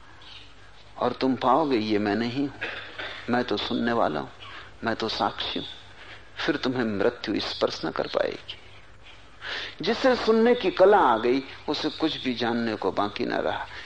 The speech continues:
इसलिए नानक कहते हैं, "श्रवण से ही सिद्ध तीर देवता और इंद्र होते हैं, श्रवण से धरती और आकाश स्थित है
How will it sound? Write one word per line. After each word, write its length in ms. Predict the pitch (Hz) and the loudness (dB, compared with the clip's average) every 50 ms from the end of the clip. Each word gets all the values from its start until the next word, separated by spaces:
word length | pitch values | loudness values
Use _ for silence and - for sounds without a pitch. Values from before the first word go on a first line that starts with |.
| - - | -14 -12
इसलिए 280 | - - - 170 170 151 | -10 -6 -2 2 2 4
नानक 360 | 139 143 135 151 175 175 - - - | 4 4 2 2 0 -2 -2 -2 -2
कहते 260 | 170 165 - - 175 | -2 -2 0 0 0
हैं, 140 | 175 175 165 | 2 2 0
"श्रवण 480 | - - - 135 131 127 135 151 165 | -2 0 2 4 4 4 6 4 2
से 180 | 151 - 147 160 | 2 2 2 2
ही 160 | 156 170 170 | 4 2 2
सिद्ध 440 | - - - 180 180 180 - - - - - - - - - - - - - - - - - - | 2 4 2 2 2 2 -4 -12 -12 -14 -16 -20 -20 -20 -20 -20 -20 -20 -20 -20 -20 -8 -2 0
तीर 320 | 151 170 175 185 175 - | 2 4 4 4 2 2
देवता 560 | - - 127 - 139 151 151 151 151 156 135 143 | 0 -4 2 4 6 6 6 6 4 4 4 6
और 180 | 151 147 - | 4 4 2
इंद्र 320 | - - 147 151 156 151 151 | 0 0 0 0 2 2 2
होते 320 | 143 151 135 - - - | 4 2 2 2 0 -4
हैं, 200 | - - - - - - - - - - - - | -4 -6 -10 -18 -18 -16 -16 -14 -14 -14 -14 -12
श्रवण 500 | - - - - 160 165 165 165 180 190 | -10 -6 0 2 4 6 6 6 4 4
से 220 | 185 - - 165 139 | 2 2 2 2 2
धरती 500 | 123 110 107 117 131 139 - - 151 143 | 2 4 4 4 4 4 2 2 2 4
और 180 | 131 123 123 | 4 4 4
आकाश 580 | 95 101 117 117 - 135 127 120 131 135 - 117 | 4 2 2 2 2 4 4 4 4 2 0 -4
स्थित 400 | - - - - - 143 - - | -6 -6 -6 -6 -6 -6 -6 -6
है 60 | - | -10